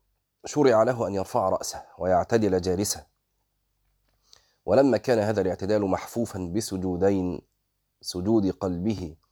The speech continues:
وسجود، آه، س-، آه، س-، سجود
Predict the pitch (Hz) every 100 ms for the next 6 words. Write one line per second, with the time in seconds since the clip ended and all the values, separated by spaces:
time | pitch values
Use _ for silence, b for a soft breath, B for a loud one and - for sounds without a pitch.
0 | _ _ _ 85 87 92 98 113 95 90
1 | 85 - _ - - 80 85 92 87 78
2 | 69 - 98 - - 92 104 123 101 107